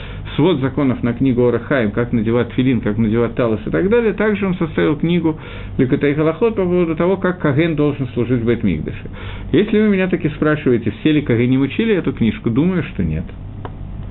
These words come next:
Так же, как я думаю, к сожалению, что не все Когеним, не все евреи учили Мишну Бруру. Это не означает, что можно пить вино.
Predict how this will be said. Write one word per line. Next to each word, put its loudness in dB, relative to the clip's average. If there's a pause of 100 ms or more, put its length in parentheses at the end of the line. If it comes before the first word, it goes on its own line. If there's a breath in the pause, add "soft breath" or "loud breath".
(540 loud breath)
Так 2
же, 0
как 0
я 4
думаю, 2
к -8
сожалению, 2
что -2
не 4
все 0
Когеним, 2
не 2
все 0
евреи 4
учили 0
Мишну 0
Бруру. -2 (640 loud breath)
Это 2
не 2
означает, 0
что 2
можно 2
пить -2
вино. -2